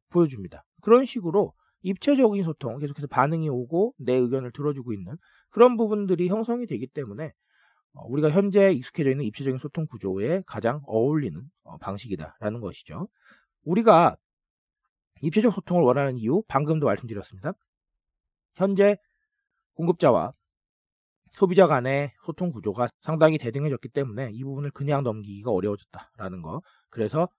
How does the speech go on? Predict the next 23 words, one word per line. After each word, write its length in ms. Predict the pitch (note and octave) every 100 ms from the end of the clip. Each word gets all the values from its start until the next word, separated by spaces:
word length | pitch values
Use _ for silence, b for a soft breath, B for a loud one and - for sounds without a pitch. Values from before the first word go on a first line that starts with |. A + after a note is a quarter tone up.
| _
앞으로도 380 | - - D3 C3
계속해서 320 | A#2 A2 B2+
이런 240 | A#2+ A#2 A2
부분들이 420 | G#2 F2+ F2 D3+
늘어날 300 | A#2+ C3 C#3
것이다라는 680 | A2+ - - - G2+ F#2 F2
거, 200 | G#2 F#3+ _ _ _ _ _ -
그리고 380 | B2 A#2 F#3+ G3 _
소통 420 | A#3+ - A#3+ A3+
방식의 420 | D3+ B2+ - C3+
기준은 400 | - F#2+ G#2 C3+
이제 320 | G2+ F#2 F3+ -
입체적 320 | A#2 C3 A#2
소통이다라는 1040 | - - D#2+ _ E2 C#2+ - _ G2+ F2+ D2
거, 220 | F#2 F3
이렇게 480 | A#2 C#3+ _ - D#3
정리를 520 | - A2 A2+ A2+ A#2
해보시면 360 | D#3 D#3 D3 D3
좋을 180 | A#2
것 120 | G#2+ A2+
같습니다. 380 | - F2 D#2+ E2 _ _ _ -
라이브 220 | D3+ C4+
커머스를 600 | C#4 C#4+ C#4 G3 D3+ E3+